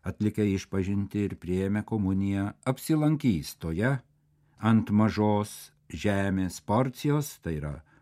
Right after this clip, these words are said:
Porciunkulės, esančioje garsiojoje Asyžiaus koplyčioje. Šventojo Pranciškaus metai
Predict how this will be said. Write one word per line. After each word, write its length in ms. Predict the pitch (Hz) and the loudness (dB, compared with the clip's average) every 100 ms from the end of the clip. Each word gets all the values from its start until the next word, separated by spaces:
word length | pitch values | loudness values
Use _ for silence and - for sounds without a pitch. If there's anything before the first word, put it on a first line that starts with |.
| - | -12
Porciunkulės, 960 | 82 - - 139 147 143 131 127 - - _ _ - | -10 -4 2 4 4 2 2 0 -4 -14 _ _ 0
esančioje 580 | 104 95 101 87 98 92 | 2 2 -2 0 0 2
garsiojoje 720 | 104 110 - 87 82 82 80 - | 0 0 0 0 0 -2 -4 -8
Asyžiaus 760 | - 113 - 82 76 78 71 - | -4 -4 -4 -6 -6 -8 -12 -12
koplyčioje. 760 | - 98 73 69 - - - - _ - - - - - | -8 -8 -6 -10 -12 -16 -18 -20 _ -20 -20 -20 -20 -20
Šventojo 880 | - - 165 156 143 131 120 113 107 | -8 0 2 4 4 6 6 4 2
Pranciškaus 840 | - 104 101 165 156 - 107 90 - | -2 -2 0 0 -2 -2 -2 -2 -2
metai 600 | 87 117 131 120 113 107 | 2 4 2 2 -2 -2